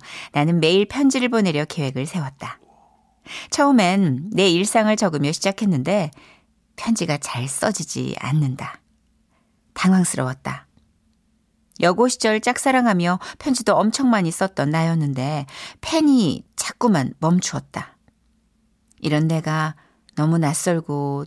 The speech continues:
또 이상했다. 그가 보내오는 편지엔 보고 싶다, 사랑한다는 말이 가득한데 나는 그 말이 나오지가 않았다. 내 마음이 왜 이러지?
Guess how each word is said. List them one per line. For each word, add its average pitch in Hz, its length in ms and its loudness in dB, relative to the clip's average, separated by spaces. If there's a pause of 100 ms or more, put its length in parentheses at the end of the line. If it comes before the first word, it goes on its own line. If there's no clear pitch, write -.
또 160 160 -2
이상했다. 160 760 -4 (1120)
그가 226 260 2
보내오는 226 540 4
편지엔 202 560 2 (360)
보고 180 260 -2
싶다, 165 520 -2 (240)
사랑한다는 214 720 2
말이 165 220 2
가득한데 147 920 -2 (920)
나는 220 260 4
그 - 180 0
말이 160 600 0 (580)
나오지가 165 560 -4
않았다. - 580 -6 (1300)
내 185 160 2
마음이 156 420 0
왜 147 80 -4
이러지? 190 640 -4